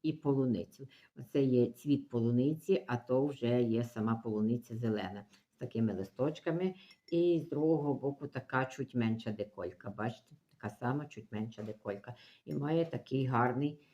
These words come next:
гарний довкола рельєф.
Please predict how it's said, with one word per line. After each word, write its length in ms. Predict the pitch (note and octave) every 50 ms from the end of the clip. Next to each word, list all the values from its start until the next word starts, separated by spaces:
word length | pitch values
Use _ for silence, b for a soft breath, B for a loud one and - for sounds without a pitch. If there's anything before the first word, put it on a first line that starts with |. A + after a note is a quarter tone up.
| b b b
гарний 600 | - - C#3+ C#3 C#3 C#3+ C#3+ C#3+ D#3 E3 E3 E3 - b b b b b
довкола 680 | - D3 C#3 B2 B2+ - - C#3 C3+ C3 C3 C3+ C3+ C3+ - - _ _
рельєф. 580 | - C#3+ C#3+ C#3+ C3 A#2+ A2 G2 - - -